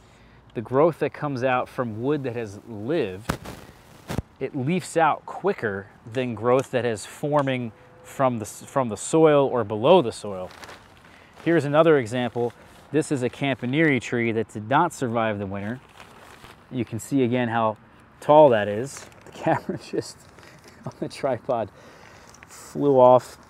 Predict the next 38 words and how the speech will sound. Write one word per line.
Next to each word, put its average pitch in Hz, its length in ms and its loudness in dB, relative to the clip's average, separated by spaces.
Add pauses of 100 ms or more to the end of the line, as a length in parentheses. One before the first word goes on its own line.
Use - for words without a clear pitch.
(440)
But 135 120 8
anyway, 127 420 4 (760)
that 165 300 8
is 180 140 8
the 160 120 4
new 165 140 6
sucker 143 640 4
and 127 200 -4
the 123 40 0
new 143 160 4
growth 131 480 6
that's - 220 -4
coming 131 340 -4
up 120 160 -2
from 117 160 -6
the 104 80 -4
base. 135 420 4 (1160)
The 139 100 0
good 202 180 12
news 170 220 8
is, 143 180 8
first - 340 0
off, 135 200 4
the - 80 -8
tree 143 200 -2
is 113 100 0
not 113 200 -6
dead. 139 340 2 (560)
It 131 140 2
is 165 140 4
putting 143 320 2
out 131 100 2
a 113 40 -2
few 135 240 -4
new 120 160 -2
shoots - 360 -4
down 110 260 -4
there. 98 280 -8